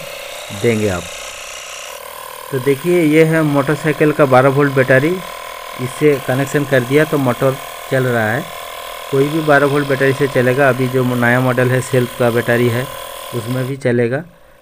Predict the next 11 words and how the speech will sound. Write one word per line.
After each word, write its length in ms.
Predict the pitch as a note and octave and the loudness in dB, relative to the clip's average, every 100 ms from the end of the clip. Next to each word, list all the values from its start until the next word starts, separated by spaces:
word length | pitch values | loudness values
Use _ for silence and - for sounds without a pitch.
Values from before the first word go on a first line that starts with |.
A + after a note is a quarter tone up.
| _ _ | _ _
तो 100 | B2 | -8
देखिए 440 | A2+ B2 C#3 D#3+ F#3+ - _ - | -4 -4 -2 -4 -6 -20 _ -12
ये 120 | A#2+ C#3+ | -4 -4
front 360 | - A#2+ B2+ | -4 -4 -4
का 200 | B2+ C3 B2+ | -2 0 0
चक्का 420 | - A2+ C#3+ F3 - - - - - - - - | 0 -2 -2 -4 -6 -20 -20 -20 -20 -20 -20 -10
ये 240 | A#2+ C#3+ F3 - - | -2 -2 -4 -10 -2
हवा 240 | A#2+ C3 | 2 2
दे 260 | C3 A2 B2 | 0 0 2
रहा 180 | A2+ G#2+ | 4 2
है। 180 | F#2 | 0